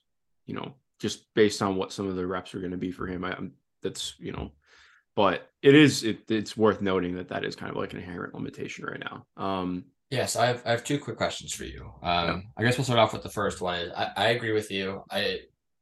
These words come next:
Speaker 2: still am not with him on, like, the primary kind of guy. Where do you stand on being, like, a really good secondary for him? Like, do you think that's in his range of possibilities?
Speaker 1: Yeah, I think part of what has made me higher on him is that I think that's a lot more possible.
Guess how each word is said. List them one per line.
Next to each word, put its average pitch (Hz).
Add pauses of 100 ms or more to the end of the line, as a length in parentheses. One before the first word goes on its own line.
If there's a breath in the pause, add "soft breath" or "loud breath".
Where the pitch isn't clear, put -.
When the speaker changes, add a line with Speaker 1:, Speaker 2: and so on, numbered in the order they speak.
(120)
Speaker 2:
still 101
am 98
not 90
with 90
him 90
on, 87
like, 87
the 80
primary 82
kind 73
of 67
guy. 80 (240 soft breath)
Where 110
do 107
you 107
stand 92
on 90
being, 95
like, 87
a 87
really 85
good 80
secondary -
for -
him? - (360)
Like, 87
do 104
you 95
think 101
that's 87
in 92
his 90 (300)
range 90
of -
possibilities? - (800)
Speaker 1:
Yeah, 120
I 104
think 151
part 139
of 113
what 104
has 101
made 98
me 98
higher 92
on 92
him 87
is 87
that 87
I 87
think 90
that's 85
a 117
lot 98
more 92
possible. -